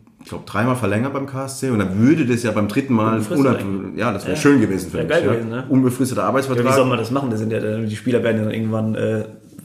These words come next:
Speaker 2: sind ja dann fertig, also müssen die dann Funktionen im Verein haben.
Speaker 1: Ja, dann verdienen die halt nicht so viel.
Speaker 2: Ah, okay.
Speaker 1: Dann gebt denen,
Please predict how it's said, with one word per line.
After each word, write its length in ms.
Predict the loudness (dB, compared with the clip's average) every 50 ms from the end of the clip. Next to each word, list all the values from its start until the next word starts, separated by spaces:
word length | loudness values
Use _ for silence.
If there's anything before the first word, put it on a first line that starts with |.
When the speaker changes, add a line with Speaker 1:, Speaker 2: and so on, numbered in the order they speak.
| -16 -8
Speaker 2:
sind 160 | -4 -2 -2
ja 80 | 0 -2
dann 120 | -2 -4
fertig, 340 | -4 -4 -2 -2 -4 -6 -6
also 100 | -4 -2
müssen 160 | -2 0 0
die 80 | 0 0
dann 140 | 0 -2 -2
Funktionen 400 | -2 -4 -4 -2 -2 -2 -2 -2
im 80 | -2
Verein 240 | -2 -2 0 0 0 0
haben. 120 | 2 4
Speaker 1:
Ja, 60 | 4 4
dann 80 | 4
verdienen 280 | 4 4 4 4 4 4
die 80 | 4
halt 80 | 2 0
nicht 100 | -4 -6
so 60 | -10
viel. 220 | -10 -10 -10 -10 -10 -14 -18 -16 -14
Speaker 2:
Ah, 100 | -12 -12
okay. 160 | -12 -14 -16 -16 -8 -4
Speaker 1:
Dann 200 | -2 -2 0 2
gebt 200 | 0 0 2 2
denen, 300 | 2 4 4 4 2